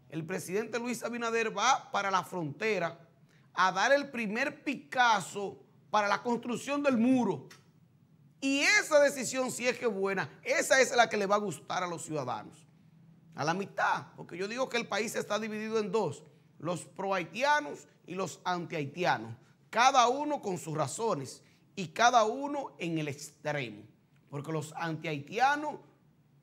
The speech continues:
al extremo odiando a los haitianos y los prohaitianos al extremo defendiendo a los haitianos.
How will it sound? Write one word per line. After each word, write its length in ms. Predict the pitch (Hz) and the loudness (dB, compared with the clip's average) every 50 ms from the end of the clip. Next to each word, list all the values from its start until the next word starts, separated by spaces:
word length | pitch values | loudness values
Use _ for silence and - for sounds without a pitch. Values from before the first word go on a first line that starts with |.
| _ _ _ | _ _ _
al 160 | 156 160 160 | 0 2 2
extremo 600 | 147 - - - - - 247 247 220 180 165 156 156 | 0 -4 -8 -14 -4 0 2 2 2 0 -2 -4 -4
odiando 340 | 156 165 185 185 175 170 | -2 -2 -2 -2 -2 -4
a 20 | 165 | -6
los 160 | 160 139 147 | -6 -6 -6
haitianos 560 | 139 131 120 - 131 110 107 123 117 - - - - - - _ | -8 -8 -6 -8 -10 -10 -10 -14 -16 -18 -20 -20 -20 -20 -12 _
y 80 | 185 | -6
los 220 | 190 196 185 - - | -4 -4 -4 -6 -10
prohaitianos 920 | - - 185 180 180 175 160 160 165 208 247 269 269 277 277 277 247 175 - - - _ _ _ _ | -12 -6 -2 0 0 0 -2 -6 -4 0 4 6 6 6 4 -2 -8 -8 -10 -12 -20 _ _ _ _
al 160 | 160 170 170 | 0 2 2
extremo 640 | 165 - - - - _ - 226 240 233 214 196 185 | 0 -6 -8 -14 -16 _ 0 0 2 2 0 -2 -4
defendiendo 600 | 180 175 - 170 156 151 147 165 175 175 160 165 | -6 -6 -8 -8 -10 -8 -6 -6 -6 -6 -6 -6
a 20 | |
los 160 | 156 139 120 | -6 -6 -6
haitianos. 420 | 131 - 135 - 104 101 - 110 | -10 -10 -12 -14 -16 -18 -20 -20